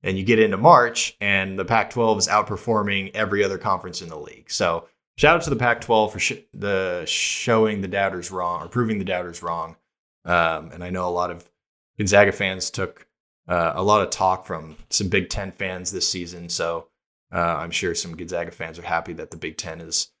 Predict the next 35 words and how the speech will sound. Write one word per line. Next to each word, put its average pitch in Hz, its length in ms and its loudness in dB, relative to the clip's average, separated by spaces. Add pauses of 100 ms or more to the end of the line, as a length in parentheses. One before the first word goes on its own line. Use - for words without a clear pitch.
(260)
not 95 300 2
doing 98 260 -4
as 90 140 -6
well 87 240 2
as 82 180 -8
expected. - 500 -10 (1300)
All 139 120 12
right, 107 240 6 (120)
that's 135 240 4
gonna 143 180 6
do 120 160 6
it 110 60 2
for 110 160 -2
today. 90 340 -2
Tomorrow 135 300 4
on 135 60 2
the 113 60 -2
show, 127 320 4
we're 117 100 2
gonna 113 140 -2
talk 117 280 4
about 107 200 2
Creighton. 87 540 -2
A 90 40 -10
lot, 110 360 8
a 113 60 -2
lot 110 180 2
of 104 60 -4
Creighton. 95 440 -4 (560)
Uh, 92 260 2
we'll 101 140 0
break 110 280 4
down 117 180 4
their 107 80 -2
personnel, 113 840 2